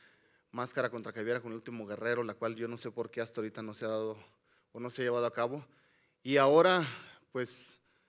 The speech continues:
está como fijando su, su, pues, su fuerza o sus, todo hacia mí, ¿no? Pero, pues, yo estoy a lo que él quiera, a lo que él me diga.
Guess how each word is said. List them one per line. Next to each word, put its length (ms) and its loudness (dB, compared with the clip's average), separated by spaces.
está 640 2
como 220 -4
fijando 480 -2
su, 340 -10
su, 880 -10
pues, 140 -18
su 100 -14
fuerza 600 -4
o 220 -2
sus, 680 -14
todo 260 -4
hacia 260 -6
mí, 160 -2
¿no? 240 -2
Pero, 360 -2
pues, 100 -14
yo 80 -6
estoy 420 0
a 100 -4
lo 140 -4
que 80 -4
él 100 -6
quiera, 340 0
a 60 -16
lo 160 -16
que 100 -4
él 100 0
me 100 -2
diga. 300 -6